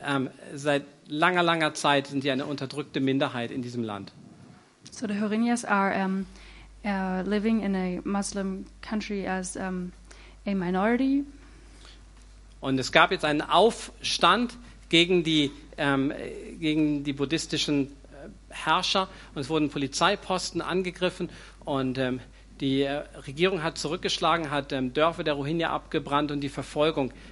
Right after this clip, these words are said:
Speaker 1: ähm, sehr, ex-, also extrem verstärkt.
Speaker 2: And, um, through a, um, cry out of, um, from the peoples, there, um,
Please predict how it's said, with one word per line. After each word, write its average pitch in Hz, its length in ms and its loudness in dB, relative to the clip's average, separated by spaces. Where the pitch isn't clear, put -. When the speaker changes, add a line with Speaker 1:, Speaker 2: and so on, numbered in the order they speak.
Speaker 1:
ähm, 120 260 -4
sehr, 156 500 2
ex-, 151 200 -10
also 151 160 -2
extrem 160 520 0
verstärkt. - 680 -6
Speaker 2:
And, 208 320 -2
um, 202 400 0
through 226 240 0
a, 196 580 -2
um, 180 320 -4
cry 196 360 0
out 214 260 -2
of, 202 300 -4
um, 196 260 -2
from 196 220 -4
the 185 80 -4
peoples, 240 540 -4
there, 190 380 -2
um, 190 160 -4